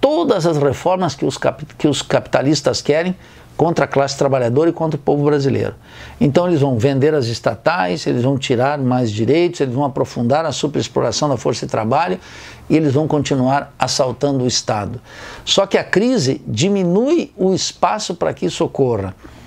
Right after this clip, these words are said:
Tá faltando o quê? Tá faltando o protagonismo das massas populares em luta por salário, por vida e por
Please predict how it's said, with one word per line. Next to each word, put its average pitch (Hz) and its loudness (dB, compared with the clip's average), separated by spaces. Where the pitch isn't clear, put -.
Tá 175 4
faltando 143 2
o 107 0
quê? 196 2
Tá 294 4
faltando 175 2
o - -4
protagonismo 151 2
das 131 0
massas 127 0
populares 139 0
em 147 4
luta 135 2
por 139 -4
salário, 143 0
por 117 0
vida 170 2
e 110 -4
por 180 4